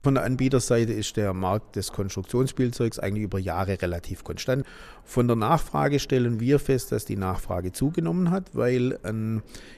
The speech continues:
immer stärkeres Bewusstsein bei den Eltern auch stattfindet, sinnvolles Lernspielzeug den Kindern zur Verfügung zu stellen, das auch eine entsprechend gute und hohe Qualität hat.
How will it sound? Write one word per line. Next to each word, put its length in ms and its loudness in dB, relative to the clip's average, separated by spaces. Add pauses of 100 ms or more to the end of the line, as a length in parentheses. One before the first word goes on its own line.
(100)
immer 200 4
stärkeres 560 2
Bewusstsein 640 -2
bei 120 -2
den 160 -2
Eltern 440 0
auch 480 0
stattfindet, 800 -2 (380)
sinnvolles 680 4
Lernspielzeug 880 0
den 200 -2
Kindern 460 2 (400)
zur 160 2
Verfügung 480 2
zu 100 -4
stellen, 220 0
das 120 -2
auch 120 0
eine 160 0
entsprechend 520 -4
gute 360 -2
und 100 -2
hohe 240 2
Qualität 640 0
hat. 180 -2